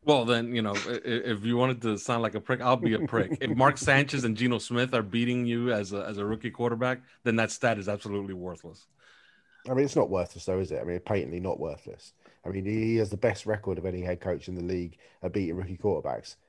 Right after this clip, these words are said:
Speaker 2: I mean, he's a defensive genius, so it can't be a worthless statistic.
Speaker 1: Yeah, so he could take
Speaker 2: But
Speaker 1: the best team in the N F L and beat, like, the twenty-second
Speaker 2: but he's
Speaker 1: best
Speaker 2: not
Speaker 1: team in the
Speaker 2: always had the
Speaker 1: N F L.
Speaker 2: best team in the N F L, has he?
Speaker 1: For twenty years, he's had a top five team. Twenty
Speaker 2: No,
Speaker 1: years.
Speaker 2: not, not for every season he hasn't.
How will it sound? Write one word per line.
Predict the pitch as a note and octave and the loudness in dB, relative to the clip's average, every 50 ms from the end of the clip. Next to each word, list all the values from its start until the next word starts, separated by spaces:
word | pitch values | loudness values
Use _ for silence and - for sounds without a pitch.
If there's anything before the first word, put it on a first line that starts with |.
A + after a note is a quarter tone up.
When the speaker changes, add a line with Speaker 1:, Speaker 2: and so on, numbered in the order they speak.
| _ _ _ | _ _ _
Speaker 2:
I | - | -4
mean, | G2 A2+ | -2 -2
he's | A2 G2+ | 0 -2
a | G2 | -4
defensive | F2+ - G#2+ G2+ G#2+ G2+ F#2 - F#2+ E2 | -4 -4 -2 -2 -2 -2 -2 -6 -10 -6
genius, | - G2+ G#2 G2+ E2+ D#2+ B2 - | -4 -4 -2 -2 -4 -6 -8 -6
so | - G2 | -2 -2
it | F#2 E2+ - | -2 -2 -2
can't | - - A#2 G#2+ G2 | -2 0 0 0 -2
be | F2 E2+ | -2 -4
a | E2+ | -4
worthless | F#2 F2 F2 - - F#2 - | -4 -4 -4 -6 -10 -12 -12
statistic. | - G2+ - B2 G#2+ - - | -10 -6 -6 -6 -4 2 2
Speaker 1:
Yeah, | C4+ B3+ | 2 2
so | - - A#2+ | 4 4 4
he | B2+ | 4
could | B2+ D#3 - | 4 4 6
take | D#3+ D3+ - - | 6 6 6 4
Speaker 2:
But | - - | 0 2
Speaker 1:
the | - | 4
best | C3+ D3 D3 - - | 4 4 4 2 0
team | - D3+ D3+ D3+ | 2 2 4 4
in | D3 C#3+ | 4 4
the | C3+ C3 | 4 4
N | C3+ C#3+ | 4 2
F | C#3 C3+ - | 2 2 2
L | A#2+ A#2 C3+ C#3+ | 4 4 4 4
and | B2 G#2+ | 2 2
beat, | G2+ A#2+ C3+ C#3 B2+ | 2 0 0 0 -4
like, | B2 - | -6 -6
the | B2 | -6
twenty-second | G#2+ - C#3 C3+ B2+ - - F#3 - - C#3+ | -4 -2 0 0 0 0 -2 0 0 0 0
Speaker 2:
but | |
he's | D3 - | 0 -2
Speaker 1:
best | G#2+ - - | -4 2 4
Speaker 2:
not | F3 F3 - | 6 6 6
Speaker 1:
team | D#3+ | 8
in | D#3 | 6
the | D#3 | 8
Speaker 2:
always | D3+ C#3 A#2+ | 8 8 8
had | G#2+ G#2 | 6 2
the | A2+ A2+ | -2 -2
Speaker 1:
N | A#2+ | -2
F | - | 0
L. | - | 0
Speaker 2:
best | - A#2 A2 - - | 0 -2 -2 0 0
team | A#2 A2 | 0 2
in | A2+ | 2
the | A2+ | 2
N | A2 A2 | 2 0
F | G#2+ - | 2 2
L, | - A2 E2 D2+ | 2 2 2 0
has | F2+ G2 F2+ - | -2 -6 -6 -8
he? | C#2 - - _ _ _ _ _ _ _ _ _ _ _ _ | -10 -10 -14 _ _ _ _ _ _ _ _ _ _ _ _
Speaker 1:
For | - G#3 | -8 -8
twenty | G#3 - - C4 C4 B3+ A3 | -6 0 2 4 4 4 4
years, | F#3+ F#3 F#3+ F#3 E3+ C3 A2 - | 4 4 6 6 6 6 6 2
he's | D3 B2+ | 0 2
had | A#2+ C3+ B2+ | 2 2 2
a | A#2+ | 2
top | - - A#2+ A2 - | 0 -2 -2 -2 -2
five | A2+ G2+ F2+ | -4 -6 -6
team. | - - F2 - - _ _ _ _ _ _ _ _ | -8 -14 -18 -18 -18 _ _ _ _ _ _ _ _
Twenty | - - F#3+ G3 F#3+ G3 G3+ D#3+ | 0 2 2 4 4 2 -2 -2
Speaker 2:
No, | - | -2
Speaker 1:
years. | G#3+ G#3 | 2 4
Speaker 2:
not, | G#3+ - - - - | 4 4 2 0 0
not | D3 E3 G3 - - | 4 6 6 6 4
for | - - - | 2 4 6
every | C#3+ D#3 D3 C3+ A2+ | 6 6 6 2 0
season | - - G2 F#2+ F2 E2+ | -2 -2 -4 -4 -4 -6
he | E2+ F2 | -6 -6
hasn't. | F2 F2+ G2 A2+ E3+ A3 - | -4 -4 -4 -6 -6 -8 -10